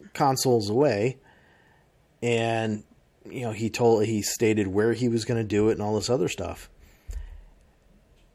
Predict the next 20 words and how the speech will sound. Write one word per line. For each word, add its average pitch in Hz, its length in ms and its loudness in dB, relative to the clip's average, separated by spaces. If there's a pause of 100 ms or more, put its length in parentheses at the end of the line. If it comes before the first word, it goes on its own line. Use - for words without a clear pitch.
And 139 460 2
he 131 220 2
was 135 220 4
so 160 160 6
stupid - 1160 0 (160)
about 82 360 -4
it. 82 120 -6 (560)
He 143 200 0
did 131 200 -2
not 160 440 2
get 131 480 6 (300)
a - 80 2
permit 135 680 2 (280)
to - 100 -6
do 90 220 -4
it. 67 180 -8 (420)
He 147 180 2
did 147 140 0
not 185 240 4
inform 160 920 6